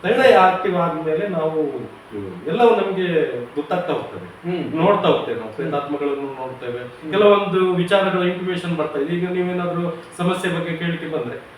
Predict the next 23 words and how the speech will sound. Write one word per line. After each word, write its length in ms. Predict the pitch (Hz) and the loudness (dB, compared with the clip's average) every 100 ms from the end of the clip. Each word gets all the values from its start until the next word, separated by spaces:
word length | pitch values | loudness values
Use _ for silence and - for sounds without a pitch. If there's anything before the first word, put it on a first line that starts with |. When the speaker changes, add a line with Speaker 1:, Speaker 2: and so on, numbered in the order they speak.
| - | -6
Speaker 1:
ಆ 280 | 190 190 190 | -2 0 0
ಇಂಟಿಮೇಷನ್ 520 | 208 202 196 185 180 | 0 2 0 0 -2
ಬರ್ತದೆ 280 | 165 160 123 | -2 -4 -8
ನಮ್ಗೆ 600 | 117 104 104 - - 175 | -10 -10 -14 -16 -8 -4
Speaker 2:
ಹ್ಮ್, 220 | 156 127 | -4 -4
ಹ್ಮ್. 140 | 160 165 | -6 -2
Speaker 1:
ನಿಮ್ಮ 260 | 165 160 | 2 2
ಬಗ್ಗೆ. 240 | 143 - - | 2 -2 -8
Speaker 2:
ಹ್ಮ್, 360 | - 170 170 | -10 -6 -6
ಹ್ಮ್. 240 | - 147 170 | -6 -6 -2
Speaker 1:
ಆದ್ರೆ 140 | 226 | 4
ನಾವು 240 | 226 202 | 6 8
ಹೇಳುದಿಲ್ಲ. 380 | 208 202 151 123 | 8 6 4 -2
Speaker 2:
ಹ್ಮ್. 340 | - - 165 208 | -6 -8 -2 0
Speaker 1:
ಯಾಕಂತ 140 | 208 | 4
ಹೇಳಿದ್ರೆ 220 | 208 208 | 4 2
ಕೇಳಿದವರಿಗೆ 600 | - 202 240 233 220 202 | 4 6 8 8 4 4
ಮಾತ್ರ 300 | 180 165 147 | 2 0 0
ಹೇಳ್ಬೇಕಾಗ್ತದೆ. 640 | 135 123 120 117 104 - 165 | -4 -2 -2 -4 -6 -8 -6
Speaker 2:
ಹ್ಮ್, 180 | 156 117 | -6 -6
ಹ್ಮ್, 80 | |
ಹ್ಮ್. 540 | 143 143 - - - - | -8 -10 -12 -16 -12 2
Speaker 1:
ಕೆಲವರು 680 | 208 208 208 202 202 196 | 6 8 8 8 6 4